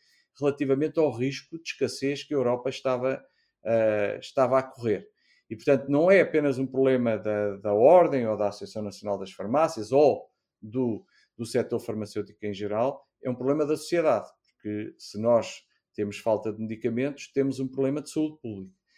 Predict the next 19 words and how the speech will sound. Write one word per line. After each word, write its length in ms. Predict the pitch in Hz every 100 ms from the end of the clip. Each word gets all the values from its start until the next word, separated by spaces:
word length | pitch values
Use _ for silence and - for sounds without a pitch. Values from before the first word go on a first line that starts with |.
| _ _ _
O 80 | 139
que 140 | 214
é 40 | 196
que 60 |
está 140 | 196 180
a 20 |
acontecer 400 | 180 170 - 165
neste 320 | 156 - -
momento? 280 | 127 104 -
Neste 300 | 151 151 -
momento 260 | 156 123 127
nós 200 | 135 131
temos, 500 | - 135 104 95 - _ _ _ _ -
ahm, 340 | 117 110 110 - _ _ _ _ _ _ _ - -
faltas 540 | 185 196 180 143 117 104
de 100 | 127
medicamentos, 520 | 127 123 127 143 135
sempre 260 | 156 139 123
houve. 180 | 101